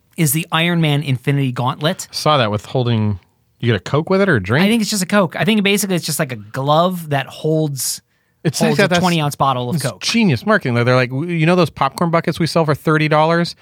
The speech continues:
Speaker 2: Like, w-, what's the next thing of that? Like, we'll just make gloves
Speaker 1: We'll
Speaker 2: and
Speaker 1: just
Speaker 2: we'll,
Speaker 1: make a glove that
Speaker 2: we'll
Speaker 1: you
Speaker 2: make a
Speaker 1: can just wear the
Speaker 2: Spider-Man
Speaker 1: glove.
Speaker 2: one. We'll make an Infinity Gauntlet one. We'll just put normal Coke in those."
Speaker 1: But what do you do when you're done with it?
Speaker 2: You wear it around the park.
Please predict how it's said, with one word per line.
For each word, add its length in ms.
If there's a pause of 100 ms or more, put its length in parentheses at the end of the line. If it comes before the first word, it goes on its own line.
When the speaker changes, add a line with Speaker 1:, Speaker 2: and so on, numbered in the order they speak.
(300)
Speaker 2:
Like, 120
w-, 220
what's 220
the 80
next 300
thing 120
of 40
that? 160
Like, 120
we'll 120
just 140
make 160
gloves 340
Speaker 1:
We'll 80
Speaker 2:
and 60
Speaker 1:
just 120
Speaker 2:
we'll, 60
Speaker 1:
make 100
a 40
glove 360
that 60
Speaker 2:
we'll 20
Speaker 1:
you 40
Speaker 2:
make 80
a 20
Speaker 1:
can 60
just 140
wear 100
the 100
Speaker 2:
Spider-Man 180
Speaker 1:
glove. 140
Speaker 2:
one. 80
We'll 80
make 120
an 60
Infinity 440
Gauntlet 280
one. 160
We'll 100
just 200
put 160
normal 320
Coke 280
in 80
those." 180
Speaker 1:
But 120
what 140
do 40
you 80
do 140
when 120
you're 100
done 260
with 140
it? 140
Speaker 2:
You 160
wear 360
it 140
around 260
the 60
park. 360